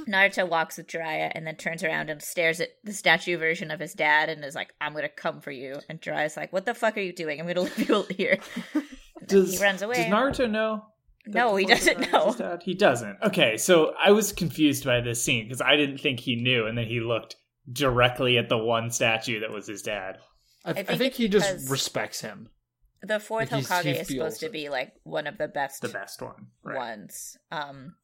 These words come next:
Speaker 1: who died, like, early and tragically saving the village. So I assume his story is, like, well regarded.
Speaker 3: Mm-hmm.
Speaker 1: Um, Hinata is a pervert. Um, that's all I wrote. She's peeking behind a pole and is like, "Uh,"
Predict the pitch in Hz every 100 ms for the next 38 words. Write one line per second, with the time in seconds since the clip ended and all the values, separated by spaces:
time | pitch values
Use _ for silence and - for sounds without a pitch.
0 | _ 165 156 147 143 139 147 160 139 139
1 | 131 127 151 _ _ - 123 - 139 139
2 | 127 _ - 139 139 135 135 139 123 -
3 | - 151 147 151 - 151 165 143 139 -
4 | - 123 135 127 - - 135 _ 160 147
5 | 120 131 - _ _ _ 151 147 131 131
6 | 147 - _ - - - 151 120 180 156
7 | 131 190 _ _ _ _ - _ - 226
8 | 185 185 180 180 180 - 156 156 151 -
9 | _ _ _ _ _ 185 185 156 151 151
10 | - 170 175 190 165 151 139 - _ _
11 | - 185 - 196 175 165 156 156 151 -
12 | 143 131 143 156 147 147 - - 330 302
13 | 285 277